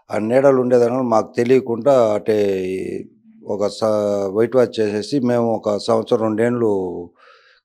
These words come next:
కాపురం ఉన్నాము. కాపురం ఉన్నప్పుడు మాకు కొద్దిగా అలజడులు జరుస్-, జరుగుతూ ఉన్నది. నేను ఇప్పుడు బయట పనికి పోయినప్పుడు నా రూపంలో అమ్మ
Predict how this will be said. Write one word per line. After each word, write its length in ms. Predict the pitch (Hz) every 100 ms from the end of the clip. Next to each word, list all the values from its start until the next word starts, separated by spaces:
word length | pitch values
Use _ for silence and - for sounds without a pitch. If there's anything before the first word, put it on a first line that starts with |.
| -
కాపురం 380 | 117 117 107
ఉన్నాము. 520 | 90 87 85 90 107 - _ _ _ -
కాపురం 400 | 127 139 143 127
ఉన్నప్పుడు 400 | 131 127 127 135
మాకు 340 | 123 120 120
కొద్దిగా 480 | 113 107 107 107 101
అలజడులు 400 | 113 113 117 104
జరుస్-, 460 | 92 90 - _ _ _ _
జరుగుతూ 380 | 90 95 98 95
ఉన్నది. 340 | 87 85 87 - _ _ _ _ _
నేను 200 | 107 120
ఇప్పుడు 160 | 113 113
బయట 240 | 107 127
పనికి 320 | 135 127 131
పోయినప్పుడు 800 | 120 113 110 101 117 120 107 110
నా 300 | 107 113 120
రూపంలో 520 | 120 127 135 131 120
అమ్మ 220 | 113 113